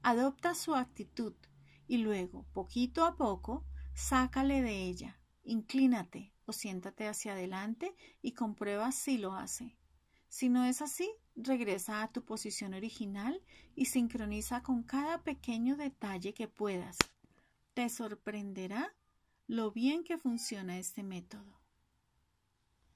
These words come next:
El fanfarrón.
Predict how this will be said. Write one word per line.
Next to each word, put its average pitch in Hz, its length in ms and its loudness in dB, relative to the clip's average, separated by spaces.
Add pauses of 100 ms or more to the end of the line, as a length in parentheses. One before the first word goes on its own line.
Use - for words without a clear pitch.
(1500)
El 254 160 4
fanfarrón. 185 840 -4